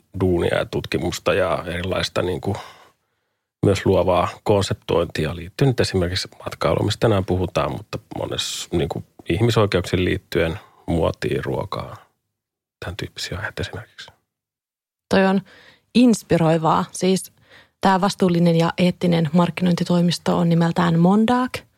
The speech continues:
Speaker 2: Ja mä itse asiassa oon tavannut Arton sen vuoksi, että mä hain kaksikymmentäkolmevuotiaana Mondaakille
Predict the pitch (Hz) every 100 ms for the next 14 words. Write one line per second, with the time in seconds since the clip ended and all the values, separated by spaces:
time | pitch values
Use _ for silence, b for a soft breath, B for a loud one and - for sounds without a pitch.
0 | _ _ _ _ _ 180 180 - _ _
1 | _ 202 190 - 190 190 190 - 220 240
2 | 277 233 170 165 - _ 214 233 226 175
3 | 170 196 175 156 156 165 180 160 226 220
4 | 160 165 B B B - - - 165 156
5 | - - 196 214 220 180 151 160 160 165
6 | 160 165 185 240 208 160 156 165 160